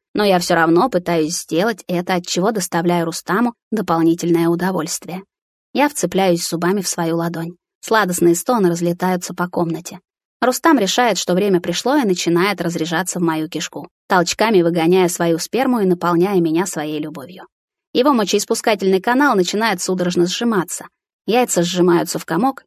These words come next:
тело покрывается мурашками, и волоски на нем встают дыбом. В глазах летают искорки. Он откидывает голову и стонет, после чего падает рядом со мной,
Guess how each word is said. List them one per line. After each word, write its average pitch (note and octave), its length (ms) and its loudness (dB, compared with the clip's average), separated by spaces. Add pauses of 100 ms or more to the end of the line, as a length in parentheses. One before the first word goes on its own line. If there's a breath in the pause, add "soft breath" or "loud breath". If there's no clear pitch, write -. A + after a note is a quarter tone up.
тело G#3+ 240 2
покрывается F3 540 -2
мурашками, A#3+ 520 0
и D4+ 240 0
волоски F#3 400 0
на G3 120 2
нем E3 180 2
встают D#3+ 440 -4
дыбом. E3+ 340 -12 (280)
В G3 80 0
глазах F3 480 0
летают D#3+ 460 -4
искорки. - 500 -8 (720)
Он D4+ 180 4
откидывает F3 520 -2
голову G3+ 380 0
и F#3 40 0
стонет, - 460 -6 (220)
после G#3 240 2
чего F#3+ 260 2
падает F#3 420 0
рядом E3+ 260 0
со E3 180 -2
мной, A#3+ 300 0